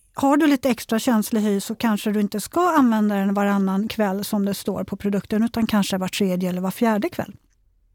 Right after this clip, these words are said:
Och nummer tre, börja med en produkt i taget. Inte syrorna och,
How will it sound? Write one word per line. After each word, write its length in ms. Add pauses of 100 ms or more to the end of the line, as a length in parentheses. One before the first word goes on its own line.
(720)
Och 460 (200)
nummer 300
tre, 320 (380)
börja 400
med 140
en 260
produkt 420
i 40
taget. 720 (600)
Inte 540 (320)
syrorna 800
och, 320